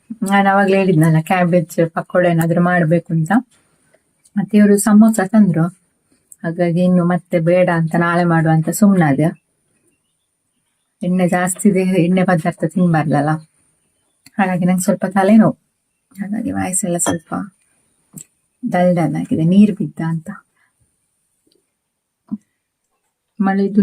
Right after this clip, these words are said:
ನೀರು ಬಿದ್ದು ತಲೆನೋವು ಸ್ಟಾರ್ಟ್ ಆಯ್ತು. ನಮ್ಮ ಮಕ್ಳು ಬರೋ ಟೈಮ್ ಆಯ್ತು. ನನಗೆ ಇವ್ರು ಬ್ಲಡ್ ಟೆಸ್ಟ್ ಕರ್ಕೊಂಡು ಹೋಗ್ತಾರಂತೆ, ಯಾಕಂದ್ರೆ ಅವಳಿಗೆ ಇನ್ನೂ ಸರಿ ಕಡಿಮೆ ಆಗಿಲ್ಲ. ಮೊನ್ನೆ, ಆಮ್, ವ್ಲಾಗ್ ಮಾಡಿರ್ಲಿಲ್ಲ ನಾನು, ಫುಲ್ ಅವಳಿಗೆ ಕಿವಿ ನೋವಾಗಿ ರಾತ್ರಿ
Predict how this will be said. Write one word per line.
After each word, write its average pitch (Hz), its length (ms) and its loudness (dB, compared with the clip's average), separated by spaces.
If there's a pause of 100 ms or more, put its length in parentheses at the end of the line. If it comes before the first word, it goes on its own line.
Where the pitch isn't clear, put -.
ನೀರು 208 220 4
ಬಿದ್ದು - 320 0
ತಲೆನೋವು 196 360 -2
ಸ್ಟಾರ್ಟ್ 214 260 -4
ಆಯ್ತು. 208 300 -8 (1300)
ನಮ್ಮ 185 140 0
ಮಕ್ಳು 196 320 2
ಬರೋ 190 180 -2 (100)
ಟೈಮ್ 185 240 0
ಆಯ್ತು. 190 300 -2 (800)
ನನಗೆ 190 360 0
ಇವ್ರು 190 220 2
ಬ್ಲಡ್ 180 220 0
ಟೆಸ್ಟ್ 202 220 -2 (120)
ಕರ್ಕೊಂಡು 180 360 -2
ಹೋಗ್ತಾರಂತೆ, 165 540 -4
ಯಾಕಂದ್ರೆ 170 360 -2
ಅವಳಿಗೆ 170 240 0
ಇನ್ನೂ 190 160 2 (100)
ಸರಿ 185 200 2 (120)
ಕಡಿಮೆ 175 340 -2
ಆಗಿಲ್ಲ. 165 260 0 (580)
ಮೊನ್ನೆ, 190 320 0 (360)
ಆಮ್, 170 160 -2 (320)
ವ್ಲಾಗ್ 190 300 0
ಮಾಡಿರ್ಲಿಲ್ಲ 185 460 0 (100)
ನಾನು, 156 140 0 (100)
ಫುಲ್ 175 140 0 (220)
ಅವಳಿಗೆ 175 300 0
ಕಿವಿ 190 300 -2
ನೋವಾಗಿ 180 420 0
ರಾತ್ರಿ 175 260 -4